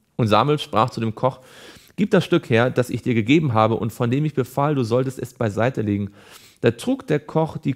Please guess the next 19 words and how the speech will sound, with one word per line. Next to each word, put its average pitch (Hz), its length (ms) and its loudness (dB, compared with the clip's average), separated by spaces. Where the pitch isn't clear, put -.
Keul 175 340 0
auf 107 380 -2
und 110 200 -4
was 110 180 -2
daran 104 260 -4
war 117 300 0
und 107 240 -2
setzte 127 280 -2
sie 123 120 -2
Saul 113 320 0
vor. 104 380 -8
Und 113 140 -4
Samuel 127 320 4
sprach: 123 360 -2
„Siehe, 123 280 0
das 120 180 -6
ist 143 140 -12
aufgehoben 104 540 -6
worden. 98 260 -8